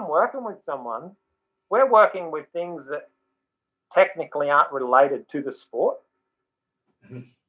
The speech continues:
Speaker 1: It's related to those, normally those first eight years of childhood.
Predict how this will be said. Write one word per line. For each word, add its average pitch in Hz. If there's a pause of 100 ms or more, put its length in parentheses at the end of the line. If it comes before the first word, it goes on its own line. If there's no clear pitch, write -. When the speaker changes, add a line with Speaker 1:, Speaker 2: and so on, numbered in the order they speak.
(280)
Speaker 1:
It's -
related 160
to 160
those, 143 (120)
normally 151
those 127
first 135
eight 127
years 127
of 104
childhood. 139